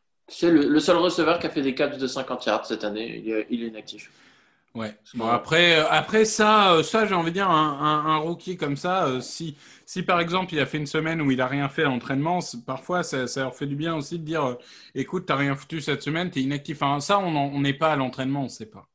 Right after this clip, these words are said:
Speaker 1: Ouais, mais après,
Speaker 2: Ça,
Speaker 1: tu
Speaker 2: ça
Speaker 1: vois,
Speaker 2: me
Speaker 1: moi, je
Speaker 2: choque pas, franchement.
Speaker 1: Bah, moi, ça me choque quand je vois Alshon sur le terrain, en fait.
Speaker 2: Non, mais bien sûr, mais ça, c'est un autre
Speaker 1: Et
Speaker 2: problème.
Speaker 1: quand je vois Greg Ward qui continue à retourner tous les punts.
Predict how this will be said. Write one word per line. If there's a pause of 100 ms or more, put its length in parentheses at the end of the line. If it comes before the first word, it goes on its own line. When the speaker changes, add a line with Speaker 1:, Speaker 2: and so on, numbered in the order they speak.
(1160)
Speaker 1:
Ouais,
mais
après,
Speaker 2:
Ça,
Speaker 1:
tu
Speaker 2:
ça
Speaker 1:
vois,
Speaker 2:
me
Speaker 1:
moi,
je
Speaker 2:
choque
pas, (300)
franchement. (960)
Speaker 1:
Bah,
moi,
ça
me
choque
quand
je
vois
Alshon
sur
le
terrain,
en
fait.
Speaker 2:
Non,
mais
bien
sûr,
mais
ça,
c'est
un
autre
Speaker 1:
Et
Speaker 2:
problème.
Speaker 1:
quand
je
vois
Greg
Ward
qui
continue
à
retourner
tous
les
punts.